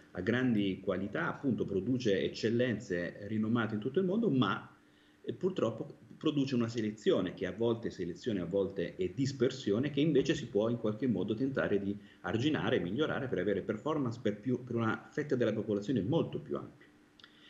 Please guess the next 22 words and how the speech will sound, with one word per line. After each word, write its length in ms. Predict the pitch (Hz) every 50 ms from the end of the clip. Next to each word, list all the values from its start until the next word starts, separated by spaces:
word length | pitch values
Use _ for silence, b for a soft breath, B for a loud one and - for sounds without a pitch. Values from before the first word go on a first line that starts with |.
| B B B
È 60 | -
un 100 | 107 104
po' 140 | - 120 104
questa 260 | - 156 131 123 107
la 100 | 95 90
questione, 340 | - 95 - - 104 92 90
perché 180 | 95 98 - 104
il 80 | 110
sottotitolo 720 | 110 - 156 151 143 139 139 180 180 - 147 127 123 123 - _ _ -
del 160 | 117 104 98
nostro 540 | 95 101 104 104 - 107 95 92 82 - B B B B B B -
rapporto 720 | - 98 95 - - 135 110 95 87 - - - 98 101
è 100 | 101 101
governare 460 | - 127 123 127 123 123 123 127 127
la 100 | 110 101
complessità 540 | - 98 92 - 95 87 - - - 92 82
del 140 | 85 80
lavoro. 280 | 80 80 76 80 82 92
Governare 360 | 107 123 123 123 131 143 156
la 100 | 147 127
complessità 440 | 123 120 113 110 107 - 113 120 113
del, 240 | 107 110 107 101